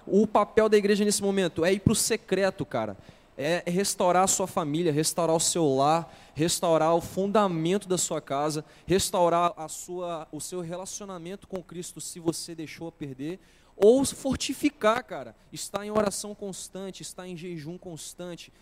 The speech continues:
em adoração constante, em prosseguir em conhecer a Cristo constantemente. E quando você tiver a aval do Espírito Santo,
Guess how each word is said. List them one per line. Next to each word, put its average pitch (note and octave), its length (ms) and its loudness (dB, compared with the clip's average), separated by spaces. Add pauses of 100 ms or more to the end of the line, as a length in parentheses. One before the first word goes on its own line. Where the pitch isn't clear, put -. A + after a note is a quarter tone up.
(140)
em D#3 80 -12
adoração E3 580 -2
constante, E3 680 -12
em C3 40 -20
prosseguir D#3+ 520 -12
em E3 60 -14
conhecer D#3 380 -10
a - 40 -12
Cristo - 340 -14
constantemente. D#3 920 -4 (180)
E D3 80 -2
quando A3 300 4
você G#3 480 6
tiver E3 580 2
a D3+ 140 4 (160)
aval D3 340 2
do C#3 60 -4
Espírito - 400 0
Santo, - 440 0